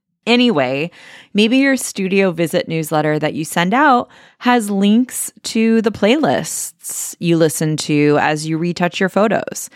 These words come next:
Maybe it's a link roundup to your favorite gallery shows that are happening right now. Or maybe every few months you do a personal share about a particular creative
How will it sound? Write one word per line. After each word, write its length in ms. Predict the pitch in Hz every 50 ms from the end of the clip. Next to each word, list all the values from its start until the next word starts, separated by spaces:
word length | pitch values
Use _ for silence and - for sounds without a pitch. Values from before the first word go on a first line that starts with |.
| - - - - - _ _
Maybe 300 | 185 190 208 196 233 240
it's 200 | 240 226 233 - - -
a 100 | 185 196
link 300 | 185 180 175 185 185 -
roundup 400 | 196 185 190 190 185 190 - -
to 140 | - - 190
your 100 | 170 175
favorite 600 | 175 - - 170 160 170 175 180 185 185 180 -
gallery 440 | - 143 156 185 214 220 190 156 143
shows 420 | 139 - - 151 147 143 143 143
that 120 | - 151 151
are 80 | 151
happening 760 | 139 139 147 143 - - 156 151 147 151 147 147 151 147 143 -
right 300 | - 147 143 143 - -
now. 380 | 147 139 131 131 131 127 131
Or 160 | 131 143 147
maybe 540 | 151 151 165 170 175 170 208 208 214 208 208 - - - - - - _ -
every 280 | 180 180 165 185 202 196
few 240 | 175 - 202 190 180
months 400 | 175 165 160 180 208 208 - -
you 120 | 185 180
do 140 | 156 185 190
a 60 | 185
personal 460 | - - 196 190 - - 208 202 202
share 480 | 185 - - 180 202 233 226 170 143 -
about 460 | - 160 147 - 165 160 160 160 -
a 40 | 160
particular 680 | - - 180 170 - - 185 - 196 190 190 185 185 175
creative 1000 | - - - - 180 175 175 170 170 180 175 185 180 180 175 175 170 165 -